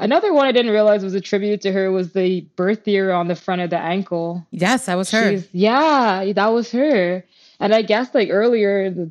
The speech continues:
Speaker 1: two thousands, the stars down the back was also, like, her. So she, she was kinda writing the trends, but she has definitely a few that inspired people. Like, the, oh yeah, the Roman numerals on the shoulder. Like,
Speaker 2: Oh my
Speaker 1: she's
Speaker 2: God.
Speaker 1: one celebrity people, like, really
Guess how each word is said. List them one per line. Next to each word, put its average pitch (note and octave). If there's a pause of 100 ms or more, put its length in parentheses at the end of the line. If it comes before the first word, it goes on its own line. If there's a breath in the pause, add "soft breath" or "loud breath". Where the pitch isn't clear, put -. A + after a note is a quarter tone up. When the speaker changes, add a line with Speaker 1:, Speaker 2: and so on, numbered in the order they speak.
(120)
Speaker 1:
two G3+
thousands, F3+
the F3
stars F#3+
down F#3
the F3
back E3+
was F3
also, E3
like, D#3
her. D#3+
So F#3
she, C4+ (320 loud breath)
she -
was G#4+
kinda A#4+
writing B3
the A3
trends, G3+
but G#3+
she C#4
has D4+
definitely G3+
a F3
few F3+
that D#3+
inspired D#3+
people. E3
Like, E3
the, E3
oh F4+
yeah, D#4+
the A#3+
Roman B3
numerals B3
on F#3+
the D#3+
shoulder. A#3
Like, F3+
Speaker 2:
Oh E3
my E3
Speaker 1:
she's C#4+
Speaker 2:
God. A3+
Speaker 1:
one G#3+
celebrity F#3
people, F#3
like, E3+
really E3+